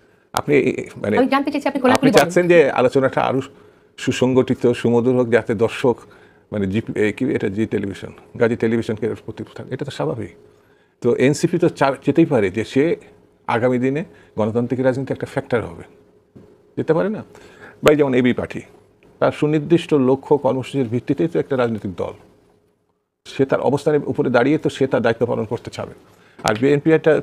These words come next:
Speaker 1: দীর্ঘ সময় রাজনীতি করে এসে এমন একটা জায়গায় দাঁড়িয়ে আছে, সে জাতিকে ক্ষমতায়নের মধ্য দিয়ে, অর্থাৎ ভোটিংয়ের মধ্য দিয়ে একটি নির্বাচিত সরকার মনে, দাঁড় করাতে চায়। যেমন জামাতে ইসলাম,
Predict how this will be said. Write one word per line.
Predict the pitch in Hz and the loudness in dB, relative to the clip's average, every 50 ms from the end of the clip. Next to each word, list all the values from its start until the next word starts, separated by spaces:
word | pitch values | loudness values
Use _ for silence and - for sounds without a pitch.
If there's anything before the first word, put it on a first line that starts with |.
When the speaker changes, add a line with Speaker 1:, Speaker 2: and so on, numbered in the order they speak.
| - 123 | -2 -2
Speaker 1:
দীর্ঘ | 104 127 127 143 | -2 -2 -2 -2
সময় | 135 - - 160 147 139 | -2 0 0 2 2 4
রাজনীতি | 139 131 123 127 120 127 | 2 2 0 -2 -6 -8
করে | - - 135 127 127 | -2 0 2 2 2
এসে | 123 - - | 2 0 -2
এমন | 120 117 120 113 | -2 -2 -2 -2
একটা | 113 - 113 | -2 -2 0
জায়গায় | 110 110 110 113 | 0 2 0 2
দাঁড়িয়ে | 101 107 110 110 104 95 | 2 2 2 2 2 0
আছে, | - - - - - _ _ _ - - - - - _ | 0 -2 -8 -18 -20 _ _ _ -20 -20 -20 -20 -20 _
সে | - - 131 | -2 0 4
জাতিকে | 120 120 113 - 131 127 117 - 156 190 - - - - _ _ _ _ _ _ | 4 4 4 2 0 -4 -2 0 0 0 -2 -4 -10 -20 _ _ _ _ _ _
ক্ষমতায়নের | - - 131 131 131 135 139 139 135 131 127 | -4 0 0 2 2 2 2 4 4 4 4
মধ্য | 123 123 107 123 | 4 2 2 2
দিয়ে, | 110 101 104 | 2 4 2
অর্থাৎ | 98 - - 127 123 - | 2 2 0 -2 -2 -2
ভোটিংয়ের | 120 120 - 135 135 127 | -2 -2 0 0 0 2
মধ্য | 123 123 110 - 139 | 2 0 0 0 0
দিয়ে | 131 160 - - | 0 0 0 -2
একটি | - - 120 | -2 -2 -2
নির্বাচিত | 113 117 117 113 110 - 117 - 113 | 0 2 2 0 0 0 -4 -6 -6
সরকার | - - - 104 - 110 104 | -6 -4 -6 -4 -4 -4 -4
মনে, | 101 101 104 - - - 110 | -4 -4 -6 -8 -10 -10 -10
দাঁড় | 107 101 104 101 | -4 -2 0 0
করাতে | 98 - 95 90 - 87 | 0 -2 -6 -8 -8 -10
চায়। | - - - - - - - - - - | -12 -12 -14 -16 -18 -20 -20 -16 0 2
যেমন | 151 151 147 143 | 2 4 4 4
জামাতে | 143 139 131 117 - 98 | 2 2 2 2 0 -2
ইসলাম, | - - 87 87 | -2 -4 -8 -10